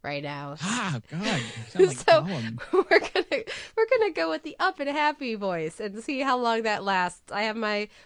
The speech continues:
Speaker 1: orange
Speaker 2: Yeah, usually
Speaker 1: juice.
Speaker 2: I advocate being honest, but no,
Speaker 1: And
Speaker 2: just keep doing that.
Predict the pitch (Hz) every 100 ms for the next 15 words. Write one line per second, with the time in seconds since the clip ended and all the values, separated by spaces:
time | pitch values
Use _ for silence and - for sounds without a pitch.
0 | _ 233 269 285 180 170 196 240 233 190
1 | 170 165 165 175 165 160 156 151 127 156
2 | 139 - - 123 117 139 165 123 - 233
3 | 285 277 165 165 160 135 160 349 -